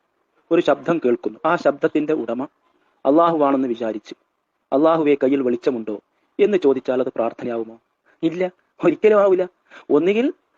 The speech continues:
അത് പടച്ചവനെ കളിയാക്കലാണ്, പരിഹസിക്കലാണ്, കാഫിറായി പോകും. അല്ലെങ്കിൽ എന്താണ്? വിവരമില്ലായ്മയാണ്, പൊട്ടത്തരം, അല്ലെങ്കിൽ ബുദ്ധിക്ക് എന്തെങ്കിലും സംഭവിച്ചിട്ട്, തകരാറ് സംഭവിച്ചിട്ടുണ്ട്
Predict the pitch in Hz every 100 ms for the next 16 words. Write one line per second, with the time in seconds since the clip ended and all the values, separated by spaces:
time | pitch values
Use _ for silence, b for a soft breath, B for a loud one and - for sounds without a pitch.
0 | _ - 165 185 - 147 143 160 139 131
1 | 123 135 131 101 101 123 139 - - 101
2 | _ _ _ - - - 160 143 - 107
3 | - _ - - 143 170 202 262 370 _
4 | 170 147 143 143 139 139 165 117 113 107
5 | 104 - _ _ _ _ 139 - - 117
6 | - 160 196 320 _ _ - 143 147 160
7 | 151 151 160 247 - b b _ - 160
8 | 160 - 147 139 143 151 147 139 131 -
9 | - 110